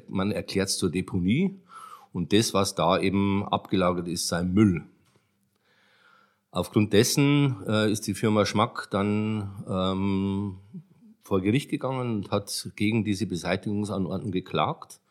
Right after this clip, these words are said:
Und wie man in der Berichterstattung der letzten und vorletzten Woche entnehmen konnte, wirklich eine krachende Niederlage erlitten,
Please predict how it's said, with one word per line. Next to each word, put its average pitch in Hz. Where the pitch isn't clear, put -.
Und 90
wie 110
man 107
in 98
der 90
Berichterstattung 101
der 87
letzten 104
und 92
vorletzten 101
Woche 98
entnehmen 92
konnte, 101
wirklich 110
eine 101
krachende 101
Niederlage 107
erlitten, 127